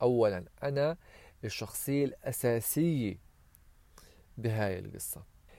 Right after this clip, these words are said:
علامة خمستاش، إنك تستثمر بنفسك. هذا بدل على حب الذات، إنك أنت شايف هاي النقطة حلوة فيا، خليني أكبرها أكثر، خليني أنمي، كأني أنا مشروع قاعد بشتغل عليه.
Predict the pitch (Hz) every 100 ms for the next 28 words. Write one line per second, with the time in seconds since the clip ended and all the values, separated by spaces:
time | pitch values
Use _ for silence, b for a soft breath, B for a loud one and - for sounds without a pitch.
0 | B - 101 104 - 95 - 104 101 101
1 | 113 117 - - - 180 - 113 101 107
2 | 101 92 - 98 - - 92 92 98 139
3 | 185 87 95 - 95 98 - - - -
4 | b b b - 110 104 - 123 110 110
5 | 107 b b b b - 131 123 120 113
6 | 113 110 113 - - 110 - - - -
7 | - 180 196 120 - 104 104 107 139 156
8 | 135 120 107 98 92 101 - - 95 -
9 | - - 185 175 135 147 131 135 143 135
10 | 143 123 113 131 127 92 101 95 98 107
11 | - - 98 85 92 101